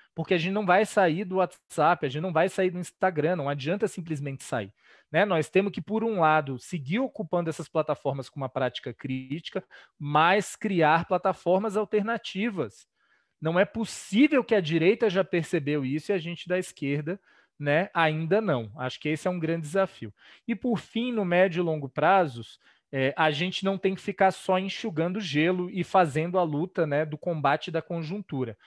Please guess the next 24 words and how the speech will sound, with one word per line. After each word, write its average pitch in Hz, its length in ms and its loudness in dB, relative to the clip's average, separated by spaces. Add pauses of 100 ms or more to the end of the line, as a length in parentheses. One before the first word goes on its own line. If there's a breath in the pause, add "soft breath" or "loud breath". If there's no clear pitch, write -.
(220 soft breath)
É 147 160 4
preciso 175 720 -2
reinventar 180 840 0
e 190 60 2
reimaginar 151 760 -2 (420 loud breath)
novas 190 440 2
formas 180 500 0
de 156 80 -8
produção 165 540 -4
e - 20 -6
difusão 165 440 -6
do 160 80 -6
conhecimento 147 720 -6 (320 soft breath)
que 196 140 -4
sejam 202 540 6
colaborativas, 170 1120 0
coletivas 170 840 -4
e 180 40 -12
cooperativas. 170 800 -2
Tenho 170 160 -6
certeza 165 420 -4
que - 100 -14
o - 40 -12
Savazone 156 640 -2